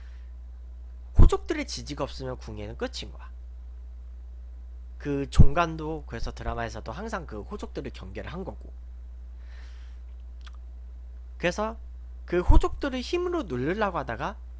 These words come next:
결국 궁예는 실패를 했어요. 그래서 왕건이 처음에 선택했던 방법은 호족들하고 사돈을, 사돈 관계를 맺는 거야. 자기가 호족의 딸들하고 결혼을 하면서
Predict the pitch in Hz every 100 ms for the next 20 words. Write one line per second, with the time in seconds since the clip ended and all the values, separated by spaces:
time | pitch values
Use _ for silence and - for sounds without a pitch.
0 | - - - - - - - - 160 220
1 | - 135 139 135 139 226 - 170 160 -
2 | 110 - - - - - - 226 277 220
3 | - 110 135 190 247 262 254 - 285 277
4 | 254 240 240 240 - 220 202 190 127 139
5 | 147 233 277 - - - - - - -
6 | - - - - - - - 381 - 302
7 | 254 220 - 339 370 339 294 240 - -
8 | - - 339 320 247 175 139 101 90 90
9 | - - - - - - - - - -
10 | - - - - - - - - - 147
11 | 143 160 151 254 254 240 208 220 226 220
12 | 165 214 240 - - - - - - -
13 | - - - 123 151 165 147 120 107 151
14 | 233